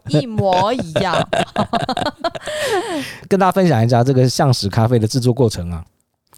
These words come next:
Speaker 2: 它首先呢，要从那个高海拔的地方呢，挑选出优质的咖啡豆，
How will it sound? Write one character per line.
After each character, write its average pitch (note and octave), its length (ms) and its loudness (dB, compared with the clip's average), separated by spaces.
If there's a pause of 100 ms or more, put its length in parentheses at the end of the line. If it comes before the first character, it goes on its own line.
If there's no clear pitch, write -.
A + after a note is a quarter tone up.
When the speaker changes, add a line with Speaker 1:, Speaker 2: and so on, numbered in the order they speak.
(500)
Speaker 2:
它 F#3 120 0
首 A#2 220 2
先 D#3 220 2
呢， D3+ 260 2 (160)
要 D3+ 140 2
从 A#2+ 220 2
那 B2 120 4
个 A2 260 2 (540)
高 F#3+ 220 2
海 B2+ 200 2
拔 A2 160 2
的 B2 60 6
地 C3+ 180 0
方 A#2 220 2
呢， A2 260 2 (400)
挑 D#3+ 180 2
选 A2 220 2
出 C3 360 0
优 E3 260 4
质 A2+ 180 -2
的 G#2+ 140 2
咖 - 180 0
啡 G#2 160 2
豆， G2+ 220 -2